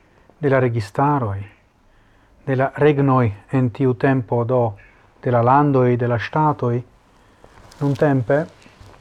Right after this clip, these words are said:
havas laŭ Zamenhof la rolon ebligi la klerigadon de la homoj per predikado,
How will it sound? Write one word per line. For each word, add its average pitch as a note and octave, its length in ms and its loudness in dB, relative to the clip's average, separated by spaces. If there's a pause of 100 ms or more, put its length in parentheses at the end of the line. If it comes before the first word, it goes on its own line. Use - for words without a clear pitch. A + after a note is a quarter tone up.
(880)
havas C3+ 520 2
laŭ E3 200 4 (100)
Zamenhof D#3+ 680 0
la D3 160 2
rolon D#3+ 480 2 (1300)
ebligi D#3 880 2 (2500)
la C#3+ 240 2
klerigadon C#3 1120 2 (1300)
de C3+ 100 2
la B2 120 2 (140)
homoj B2+ 480 -2 (560)
per C3+ 140 0
predikado, C#3 1000 0